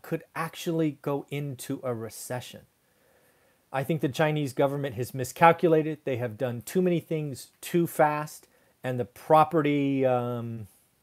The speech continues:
collapse that I think is underway in China is going to impact consumers. And if you look at China today, their manufacturing is actually contracting. Yes, contracting. And Happy is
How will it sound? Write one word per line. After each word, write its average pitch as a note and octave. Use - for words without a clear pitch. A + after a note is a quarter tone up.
collapse C#3
that C3+
I B2+
think C#3
is B2
underway D3
in D3
China D#3
is B2
going E3
to D#3
impact C#3+
consumers. -
And C3
if B2
you C3+
look D3+
at F3
China D#3+
today, D#3+
their C3
manufacturing C#3+
is A#2+
actually C3
contracting. -
Yes, C3+
contracting. A#2
And G#2+
Happy C3
is A2